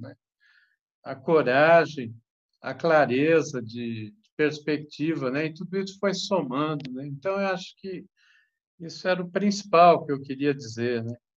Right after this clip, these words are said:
É, e como é celebração, como bem disse a Jandira, é, é uma vitória tão grande que, veja, até na dimensão de valores, né? Três bilhões de reais, isso significa dois anos e meio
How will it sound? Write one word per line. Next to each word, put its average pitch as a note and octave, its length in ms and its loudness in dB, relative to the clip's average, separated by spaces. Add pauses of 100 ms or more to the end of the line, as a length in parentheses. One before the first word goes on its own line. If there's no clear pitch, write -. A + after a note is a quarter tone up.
(560)
É, B2 840 2 (600)
e C3+ 80 -10
como G3 300 4
é F#3 100 6
celebração, F3+ 1000 2
como D#3 220 -4
bem E3 220 0
disse D#3+ 340 -6
a C#3+ 80 2
Jandira, C3 720 -4 (600)
é, E3 420 -2
é G3 60 -4
uma A#3 200 0
vitória F#3+ 560 2 (100)
tão C#4 340 0
grande G#3 480 2 (160)
que, G#3 80 -10
veja, A#3 360 0
até B3 240 0
na B3+ 340 0
dimensão A3 580 -2
de G3+ 100 -6
valores, E3 800 0
né? D3 100 -12 (480)
Três A3+ 360 4
bilhões G3 560 0
de G3 140 0
reais, C#3 480 4
isso - 220 -16
significa G#3+ 760 -2
dois A#3+ 360 4
anos A3 380 -2
e G3 100 -2
meio F3 440 -4